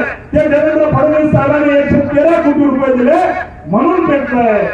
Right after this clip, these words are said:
आणि त्यांनी आपल्याशी गद्दारी केली आहे. तुम्ही फडणवीस साहेबांना सांगा की गद्दारांना माफी करायची नाही.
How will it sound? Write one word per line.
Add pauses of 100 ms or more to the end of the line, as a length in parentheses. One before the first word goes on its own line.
(300)
आणि
त्यांनी
आपल्याशी
गद्दारी
केली
आहे.
तुम्ही
फडणवीस
साहेबांना
सांगा (540)
की
गद्दारांना
माफी
करायची
नाही.